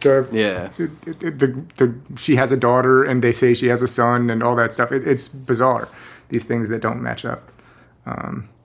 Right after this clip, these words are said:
Speaker 1: the other thing that I would, I would say, just kind of to tie this into a more modern sort of context, is, like, I really,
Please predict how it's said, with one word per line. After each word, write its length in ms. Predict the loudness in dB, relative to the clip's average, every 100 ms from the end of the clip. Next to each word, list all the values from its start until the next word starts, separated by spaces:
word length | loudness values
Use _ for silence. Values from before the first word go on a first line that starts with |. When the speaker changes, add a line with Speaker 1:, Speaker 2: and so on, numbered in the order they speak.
| _ _ _ _ _
Speaker 1:
the 80 | 4
other 100 | 4
thing 160 | 6 6
that 80 |
I 60 | 6
would, 200 | 4 2 -8 0
I 80 | 2
would 160 | 2 4
say, 300 | 4 6 6
just 200 | 4 2
kind 140 | 2
of 60 | 2
to 60 |
tie 260 | 2 4 4
this 160 | 4
into 240 | 4 4 6
a 40 |
more 220 | 6 4
modern 500 | 4 4 4 4 2
sort 200 | 2 -2
of 80 | 0
context, 480 | 2 2 2 0 0
is, 100 | 0
like, 140 | 2
I 80 | 4
really, 560 | 2 4 6 8 6